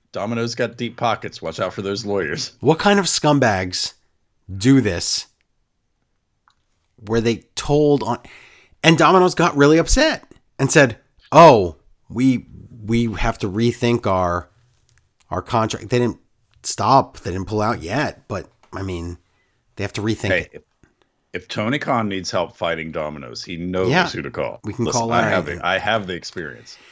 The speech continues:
Speaker 2: He does. This is not a joke. It's very
Speaker 1: <laughs>
Speaker 2: real.
Speaker 1: It really is.
Speaker 2: Yes.
Speaker 1: Uh, so yeah, they put a glass pane over some chairs and goes, go through the
Speaker 2: Oh
Speaker 1: the
Speaker 2: my God. That
Speaker 1: cage,
Speaker 2: glass went into
Speaker 1: cage
Speaker 2: the
Speaker 1: goes through it, but then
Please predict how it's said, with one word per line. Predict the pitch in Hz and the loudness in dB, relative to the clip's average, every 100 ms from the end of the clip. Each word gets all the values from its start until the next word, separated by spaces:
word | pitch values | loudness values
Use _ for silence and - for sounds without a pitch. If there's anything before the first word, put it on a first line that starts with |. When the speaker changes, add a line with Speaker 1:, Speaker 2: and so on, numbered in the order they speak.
| - - - - - | -20 -20 -20 -20 -20
Speaker 2:
He | - | -6
does. | 107 117 110 104 - | 2 2 2 0 -4
This | 120 | -4
is | 113 101 | -4 -4
not | 101 101 | -4 -4
a | 104 | -4
joke. | 95 71 64 - - - - - | -6 -8 -8 -10 -10 -12 -16 -10
It's | - - - | -6 -6 -10
very | - 87 92 | -10 -8 -4
Speaker 1:
<laughs> | |
Speaker 2:
real. | 90 80 80 | -2 -4 -6
Speaker 1:
It | - | -12
really | 110 85 | -12 -14
is. | 73 - | -18 -16
Speaker 2:
Yes. | 78 78 | -14 -6
Speaker 1:
Uh, | 117 139 139 | 0 0 0
so | - 156 | -2 -2
yeah, | 120 185 - | -2 -4 -4
they | 131 | -6
put | 123 151 | -8 -10
a | |
glass | 113 113 113 131 - | -8 -4 -2 -4 -6
pane | - 120 120 147 - | -12 -10 -10 -12 -10
over | 110 110 107 | -8 -8 -10
some | - 92 | -12 -14
chairs | - 101 117 110 | -8 -4 -4 -4
and | 98 | -8
goes, | 110 - - 82 | -8 -8 -16 -12
go | 92 | -10
through | 104 107 104 | -8 -8 -6
the | 92 82 - _ _ | -8 -10 -18 _ _
Speaker 2:
Oh | 127 143 151 151 | 4 8 8 6
Speaker 1:
the | 139 | 4
Speaker 2:
my | 113 98 90 _ - | 2 0 -6 _ 0
God. | 120 127 135 120 | 4 8 6 4
That | 127 | 2
Speaker 1:
cage, | 123 | 2
Speaker 2:
glass | 139 151 - | 4 2 0
went | 139 117 | -4 0
into | 135 | 2
Speaker 1:
cage | 226 | 2
Speaker 2:
the | 233 | 0
Speaker 1:
goes | 220 185 - | 0 -2 -2
through | 165 151 | -6 -4
it, | 104 | -6
but | 107 | -12
then | 101 82 | -16 -18